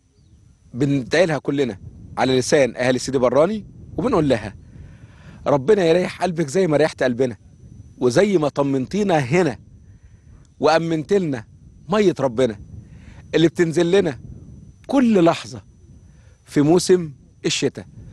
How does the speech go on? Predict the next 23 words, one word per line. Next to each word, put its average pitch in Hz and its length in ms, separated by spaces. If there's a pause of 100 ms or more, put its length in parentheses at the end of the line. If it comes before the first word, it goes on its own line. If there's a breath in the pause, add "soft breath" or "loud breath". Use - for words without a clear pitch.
(340 loud breath)
بتقضينا 175 500
بقية 202 240
المواسم 175 380
التانية". 143 420 (1080 loud breath)
بندعي 160 280
لك 196 160
إن 156 120
ربنا 151 280
سبحانه 151 360
وتعالى 156 460 (560)
يسقيك 151 420 (680)
بيد 165 240
النبي 127 460 (280)
صلى 131 240
الله 147 340
عليه 135 220
وسلم 104 400 (460)
شربة 127 460
هنيئة 131 720 (500 soft breath)
لا 139 140
تظمئين 147 540
بعدها 135 460
أبدا، 170 320